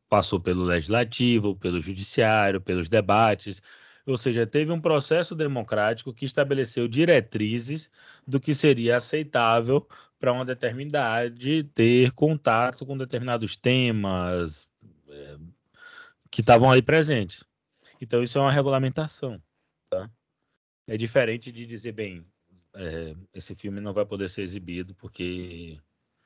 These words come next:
é propaganda subversiva e o governo não concorda", tá? Então, existe diferença entre regulamentar, estabelecer diretrizes, e que isso vai implicar em fazer com que algumas pessoas não tenham acesso em determinado momento,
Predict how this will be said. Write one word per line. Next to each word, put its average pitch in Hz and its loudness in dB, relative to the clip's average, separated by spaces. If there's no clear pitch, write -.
é 90 -8
propaganda 98 -2
subversiva 92 -6
e 95 0
o 98 -2
governo 90 -4
não 92 -6
concorda", 82 -4
tá? 101 0
Então, 104 2
existe 107 -4
diferença 104 0
entre 92 -6
regulamentar, 98 0
estabelecer 85 -6
diretrizes, 90 -4
e 117 -2
que 117 2
isso 117 2
vai 117 6
implicar 113 0
em 104 -6
fazer 101 -2
com 101 -12
que 95 -6
algumas 98 -4
pessoas 92 -6
não 110 -4
tenham 101 -4
acesso 101 2
em 95 -6
determinado 90 -4
momento, 104 -2